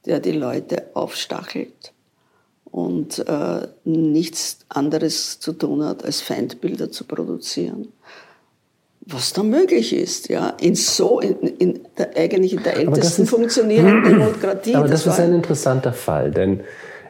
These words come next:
Speaker 2: es gibt sozusagen zwei Thesen zu Trump und der Erstürmung des Kapitols. Die eine ist die zu sagen, schaut, wie schnell das gehen kann.
Speaker 1: Ja.
Speaker 2: Da ist Amerika ganz knapp an einer Diktatur vorbeigeschrammt, de facto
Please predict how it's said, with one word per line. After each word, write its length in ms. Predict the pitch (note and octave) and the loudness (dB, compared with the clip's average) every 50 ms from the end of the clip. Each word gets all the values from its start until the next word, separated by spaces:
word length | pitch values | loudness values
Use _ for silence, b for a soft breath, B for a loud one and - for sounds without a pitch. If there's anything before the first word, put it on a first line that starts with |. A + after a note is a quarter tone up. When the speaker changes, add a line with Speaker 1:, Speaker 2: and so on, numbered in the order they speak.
| B _ | B _
Speaker 2:
es 200 | - G#2 - - | -4 -4 -4 0
gibt 260 | - B2+ A#2+ B2 - | 0 0 0 2 0
sozusagen 640 | A#2 G#2 G2+ - A2+ G#2 A2 G2+ G2 F#2+ G2+ G2 | -2 -2 0 -2 -2 0 0 0 2 2 0 0
zwei 280 | G2 - - F2+ E2 F2 | -2 -2 0 0 0 0
Thesen 720 | F2 - - - G#2 A2 B2+ C3+ E3 E3 E3+ E3+ D#3 C#3 | -2 -4 -2 2 2 2 2 2 2 0 0 -2 -4 -6
zu 280 | - - - - A2+ A2+ | -8 -8 -4 -2 -2 -2
Trump 460 | A2+ - - - A2+ G#2 A2+ A2+ - - | -4 -6 -2 0 0 2 2 0 0 -2
und 180 | F#2 F#2+ F#2+ | -4 -2 0
der 100 | - F#2 | -2 -2
Erstürmung 480 | F2+ F#2+ - - - G2+ G2 G2+ G2 G2 | -2 -4 -2 -2 0 0 2 0 0 -2
des 200 | - F2+ - - | -4 -10 -12 -6
Kapitols. 800 | - F#2 - - E2+ - - - F#2 F#2 G2 A#2 C3 - - - | -6 -6 -4 -4 -6 -6 -4 -2 0 0 2 0 -2 -4 -4 -4
Die 120 | - - | -4 -2
eine 320 | - - G2 A2 A#2+ A2 - | 0 0 2 2 2 2 2
ist 420 | - G2 G2 - - - - _ _ _ _ _ | 0 0 -2 -4 -12 -14 -20 _ _ _ _ _
die 380 | F#2 F#2+ G2 G2 G2 A#2+ - _ | 0 2 2 0 0 -4 -8 _
zu 140 | - - F#2+ | -6 -6 -4
sagen, 400 | F2+ F#2+ F2+ E2+ E2+ F2 F#2 - B B B B B B B B B | 0 0 2 2 2 0 0 -2 B B B B B B B B B
schaut, 340 | - - F#2+ F#2 - - - | -4 0 0 0 0 0 -2
wie 60 | G2+ | -2
schnell 260 | - - F#2 E2+ F2+ | 0 0 0 0 2
das 180 | - B2 - - | 0 -2 -4 -2
gehen 260 | - A#2 A#2 B2 C3+ | -2 0 0 0 -2
kann. 240 | C3+ - D3 F3+ A#3 - - - - _ | 0 0 -2 -2 -2 -4 -12 -20 -10 _
Speaker 1:
Ja. 180 | D#3 E3+ - - - - _ _ _ | -4 -4 -4 -6 -8 -16 _ _ _
Speaker 2:
Da 120 | - G2 F#2 | 0 2 2
ist 160 | F#2+ - - | 2 2 2
Amerika 460 | G2+ G2 G2+ G#2 G#2+ G#2 - G2+ F#2 | 2 4 4 4 4 2 2 0 0
ganz 360 | F#2 G2+ G#2 A#2 B2 A#2 - | 2 2 2 2 2 0 0
knapp 320 | - - A2 G2+ G2+ - G#2 | 0 2 2 2 2 0 0
an 120 | G2 G2 | 0 0
einer 220 | F#2+ F#2 F#2+ G2 | 0 0 0 0
Diktatur 640 | G2 G#2 F#2+ - - F#2 F2+ - - G#2+ A#2 C3 C#3+ | 0 -2 -4 -2 -4 -6 -4 -2 -2 2 4 4 2
vorbeigeschrammt, 1200 | C#3 - - G#2 A2 G2 G2 G#2+ A2+ A2+ A2+ - - - - G#2 G2 G#2 C#3+ D3+ C#3+ - - - - | 2 0 -2 0 2 0 2 2 0 0 -2 -4 -4 -2 0 0 0 2 0 -4 -4 -6 -10 -2 -2
de 120 | G#2+ G#2+ | -2 -2
facto 640 | G#2+ - - A2+ A#2 - - C#3 C#3+ G3 G#3+ - | 0 -2 -4 -4 -4 -4 -2 0 0 0 -2 -6